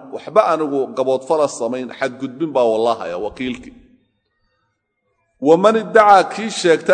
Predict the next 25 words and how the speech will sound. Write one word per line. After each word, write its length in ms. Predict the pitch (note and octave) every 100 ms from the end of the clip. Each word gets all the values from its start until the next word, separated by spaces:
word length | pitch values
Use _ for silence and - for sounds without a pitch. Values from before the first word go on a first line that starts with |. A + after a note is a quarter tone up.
| G#3+
"arradda," 440 | G#3 F3 F#3 D#3+
inuu 280 | F3+ F#3+ E3 B2
celiyey, 420 | C#3+ C#3+ D#3+ F#3 F3+ - -
shaygii 480 | - - F3+ D3+ D3+
dib 180 | D3 G3+
kuugu 260 | E3+ E3 E3+
soo 200 | E3 D3
celiyo, 300 | C#3 D3+ D#3
"min 140 | D#3+
al-umanaa'i," 480 | F#3 D3+ C#3+ D#3 D3+
kuwii 220 | E3+ E3
la 120 | D3 C3+
aaminay 320 | B2+ C#3 C#3+ B2
ah, 120 | F2+ E2 -
"fa 160 | - C#3
in 120 | D3
kaana 280 | F3+ F3+ D#3+
biljuclin," 640 | D3+ C#3+ D#3 D3 B2+ F#2 -
hadduu 340 | A2+ B2+ F3
yahay 420 | E3 C#3+ D3 E3 D#3+
mid 200 | E3+ E3 - - _ _ _ _ -
mushqaayad 720 | A#2 C#3 - C3+ C3+ D#3 E3 - C3
aamin 340 | B2 B2 B2
kuugu 300 | B2 C3 D#3 A2+
ahaa 300 | F2+ F2